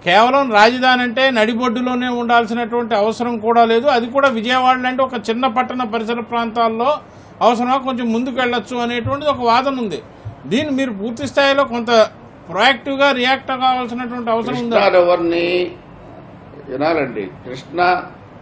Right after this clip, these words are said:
Speaker 2: కృష్ణా రివర్ని బేస్ చేసుకొని రాజధాని అంటే ఏంటి? వాటర్ ఉండాలి,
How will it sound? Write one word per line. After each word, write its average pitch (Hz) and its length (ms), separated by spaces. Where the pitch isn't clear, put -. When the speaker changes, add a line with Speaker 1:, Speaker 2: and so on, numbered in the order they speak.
Speaker 2:
కృష్ణా 151 500
రివర్ని 175 440
బేస్ 160 360
చేసుకొని 160 500
రాజధాని 160 540
అంటే 156 260
ఏంటి? 156 480
వాటర్ 160 420
ఉండాలి, 131 440